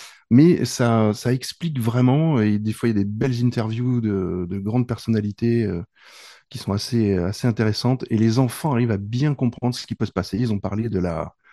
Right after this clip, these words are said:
de la guerre en Ukraine. Euh, je rigole là-dessus parce que Rémi fait l'andouille. C'est pour ça. <laughs> Vous inquiétez pas.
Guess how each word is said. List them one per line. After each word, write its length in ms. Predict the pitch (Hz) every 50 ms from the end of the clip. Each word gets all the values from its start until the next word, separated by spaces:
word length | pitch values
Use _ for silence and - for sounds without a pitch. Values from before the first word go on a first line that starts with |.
| - - - - - - - _
de 120 | - 104 85 -
la 120 | 131 117
guerre 240 | 113 110 113 120 107 107
en 120 | 107 104
Ukraine. 480 | 110 104 - - - 120 117 123 123 107
Euh, 500 | 95 90 87 90 87 87 87 90 87 95
je 120 | 101 98
rigole 220 | 98 95 101 95
là-dessus 200 | 95 92 - 135
parce 140 | 120 110 -
que 80 | - 104
Rémi 200 | 101 101 113 117
fait 140 | - - 104
l'andouille. 400 | 104 104 107 110 110 101 95 85 - _ _ _
C'est 140 | _ - 117
pour 160 | 113 113 104
ça. 100 | 104 104 - - - - - - -
<laughs> 920 | - 175 - - - 127 - _ _ - - - - - 165 170 220 -
Vous 160 | 127 131 123
inquiétez 360 | 127 120 113 123 107 110 117 113
pas. 160 | 113 110